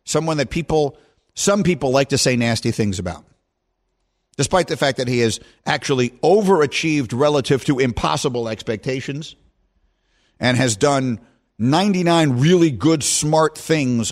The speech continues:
on and off the court for every one mistake he's made. We tend to underline the mistakes. Maybe that's just part of the society we live in. But if you love sports, and if you're listening to the show, you must.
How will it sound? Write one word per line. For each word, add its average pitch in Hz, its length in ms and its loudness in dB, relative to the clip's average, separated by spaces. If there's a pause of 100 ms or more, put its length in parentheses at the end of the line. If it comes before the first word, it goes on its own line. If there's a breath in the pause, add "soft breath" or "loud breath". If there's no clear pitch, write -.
on 165 260 2
and 170 280 -2
off 151 260 2
the 135 80 -4
court 147 280 0
for 131 140 -8
every 147 280 2
one 131 280 0
mistake 117 340 -4
he's 107 180 -6
made. 87 180 -10 (1400)
We 123 140 -4
tend 180 380 -2
to 165 180 0
underline 156 520 0
the 135 60 -2
mistakes. - 540 -6 (580)
Maybe 131 240 -6
that's 131 200 -6
just - 180 -4
part 120 200 0
of 113 60 -4
the 110 60 -6
society 104 440 -4
we 101 120 -4
live 92 200 -6
in. 82 120 -18 (1700)
But 139 120 2
if 147 100 0
you 156 80 4
love 202 420 2
sports, - 600 -4 (1500)
and 117 100 0
if 110 60 -4
you're 123 100 2
listening 165 300 0
to 131 40 0
the 120 100 -2
show, 123 200 0
you 95 160 -4
must. - 480 -4